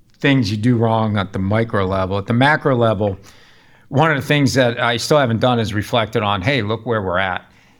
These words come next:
Founders, I think, do get wired in. Who cares about yesterday? We got tomorrow. And I began every all hands, John, with,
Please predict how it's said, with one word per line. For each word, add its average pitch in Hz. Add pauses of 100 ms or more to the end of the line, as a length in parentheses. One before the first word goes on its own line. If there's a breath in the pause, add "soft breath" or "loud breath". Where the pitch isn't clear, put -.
(100 soft breath)
Founders, 156
I 123
think, 123
do 131
get 131
wired 117
in. 110
Who 117
cares 131
about 107
yesterday? 104
We 92
got 101
tomorrow. 98 (280 soft breath)
And 117
I 120
began 127
every 131
all 120
hands, 127
John, 120
with, 107